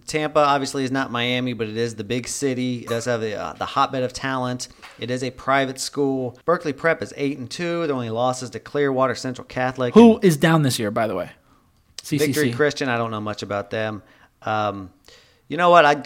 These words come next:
Speaker 1: I'm gonna take Berkeley Prep. Sorry to make, uh, you know, the Vikings listeners
Speaker 2: Oh, they'll love
Speaker 1: upset.
Speaker 2: that.
Speaker 1: They will. But on the road, I don't like those long road trips, and this is a very good team. So I'll take Berkeley Prep. All right, let's finish up in Class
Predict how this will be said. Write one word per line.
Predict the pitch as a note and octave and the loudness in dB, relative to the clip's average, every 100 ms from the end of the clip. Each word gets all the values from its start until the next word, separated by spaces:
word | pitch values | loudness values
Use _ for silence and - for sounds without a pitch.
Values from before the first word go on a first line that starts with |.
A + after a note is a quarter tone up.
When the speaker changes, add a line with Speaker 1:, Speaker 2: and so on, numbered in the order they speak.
| - | -2
Speaker 1:
I'm | C3 D#3 | 0 2
gonna | D#3+ | 2
take | E3+ D3+ | 4 4
Berkeley | D#3 D#3 D3+ | 4 2 -2
Prep. | - D3 - | 2 2 2
Sorry | C3 C3+ | 0 0
to | |
make, | C#3 C#3 C3+ | 0 -2 0
uh, | C#3 C3+ C3 | 2 4 4
you | B2+ | 2
know, | B2+ | 0
the | B2 | -2
Vikings | A2+ A#2+ C3+ C#3+ C3+ | 2 2 2 0 -2
listeners | C3+ C3+ C#3 C#3 | -2 -2 0 8
Speaker 2:
Oh, | |
they'll | F3+ F#3 | 12 12
love | D#3+ C#3 | 12 12
Speaker 1:
upset. | D3 D3 | 10 6
Speaker 2:
that. | - - - - - | 0 -12 -18 -20 -6
Speaker 1:
They | A2 | -4
will. | A#2 C#3 | 2 2
But | A#2 A#2 | 2 6
on | F#3 A3 | 10 10
the | F#3+ | 10
road, | D#3+ D#3 C#3+ | 8 10 10
I | A#2+ | 6
don't | C#3+ C#3+ | 2 0
like | C3+ C3 | -2 0
those | C3 | -2
long | B2 C3 C3 | 0 -2 -2
road | A2+ D3 C#3+ | 0 0 0
trips, | - D#3 D#3 | 0 0 0
and | A2+ | -6
this | A2+ | -6
is | |
a | A#2 | -2
very | A#2 C3 | 0 2
good | D3 | 0
team. | C#3+ F#3 D3 A2 - - - - | -2 -4 -4 -8 -14 -20 -20 -6
So | - E3 G#2 - | 6 6 6 -2
I'll | A#2+ | -4
take | B2+ A#2 G#2+ | -2 -4 -2
Berkeley | A#2+ A2 | -4 -6
Prep. | G2+ - F#3+ G3 F#3+ - - - - _ - | -14 -6 2 4 4 -2 -18 -20 -20 _ -2
All | G#2+ | 2
right, | A2+ A2+ | 4 4
let's | A2+ B2 - | 2 -2 -2
finish | C#3+ C3+ D3 | -2 0 4
up | C3+ | 2
in | B2 | 2
Class | A2+ - B2+ C3+ C3+ | -4 0 2 2 0